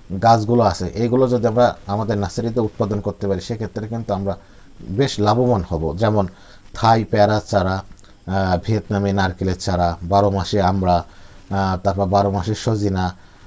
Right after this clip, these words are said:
আহ, তারপরে আপেলের চারা, আঙুর ফলের চারা, চুই ঝালের চারা, এরকম বারো, আহ, আনকমন যে, আহ, ফলমূলের চারাগুলো আছে, এগুলো যদি আমরা আমাদের নার্সারিতে উৎপাদন করতে পারি,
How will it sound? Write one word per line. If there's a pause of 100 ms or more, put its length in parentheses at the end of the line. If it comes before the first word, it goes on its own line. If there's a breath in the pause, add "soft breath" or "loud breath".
(120 soft breath)
আহ,
তারপরে (120)
আপেলের (100)
চারা, (200)
আঙুর
ফলের (120)
চারা, (300)
চুই
ঝালের
চারা,
এরকম
বারো,
আহ, (140)
আনকমন
যে, (380 soft breath)
আহ, (360)
ফলমূলের (160)
চারাগুলো
আছে,
এগুলো
যদি
আমরা
আমাদের
নার্সারিতে
উৎপাদন
করতে
পারি,